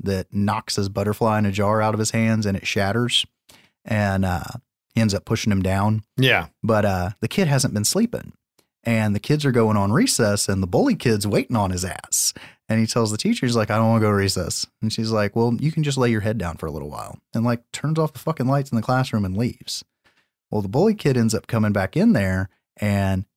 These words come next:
Speaker 1: he falls asleep.
Speaker 2: Right.
Speaker 1: And Canker Man shows up again, and the little girl that had been sitting next to him is now standing in the doorway of the classroom and sees the shit go down.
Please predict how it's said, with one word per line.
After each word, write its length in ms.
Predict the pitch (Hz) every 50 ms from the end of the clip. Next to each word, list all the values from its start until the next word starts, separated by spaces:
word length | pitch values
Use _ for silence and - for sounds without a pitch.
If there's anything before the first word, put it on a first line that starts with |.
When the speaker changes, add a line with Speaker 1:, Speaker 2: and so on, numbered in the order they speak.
| _ -
Speaker 1:
he 60 | 87
falls 300 | 85 - - 80 85 98
asleep. 400 | - - - - 269 302 254 - _ _ _ -
Speaker 2:
Right. 400 | 113 107 101 98 98 104 110 - _ _ _ -
Speaker 1:
And 380 | - 104 104 104 104 104 101 101 _ _ _ _ -
Canker 340 | - - 90 87 - 98
Man 240 | 98 98 101 101 104
shows 340 | 104 - - 113 110 104 117
up 140 | 113 104 -
again, 460 | - - - 208 247 202 147 120 110
and 100 | - 110
the 40 | 113 117
little 160 | 127 123 107
girl 240 | 101 123 143 165 156
that 100 | 131 113
had 60 | 110
been 120 | 107 104 104
sitting 240 | - 110 - -
next 200 | 110 135 143 - -
to 80 | - 113
him 80 | 107
is 100 | 104 98
now 160 | 104 107 101 95
standing 500 | - - - 110 110 113 110 107 101 101
in 120 | 98 95
the 60 | 95 92
doorway 340 | 98 101 101 98 98 95
of 60 | 92 87
the 60 | 87
classroom 440 | - 123 131 151 156 - - 107 98
and 100 | 92 90
sees 260 | - - 110 104 98
the 100 | 95 98
shit 240 | - - - 95 -
go 160 | - 95 90
down. 440 | 87 110 143 170 147 123 110 107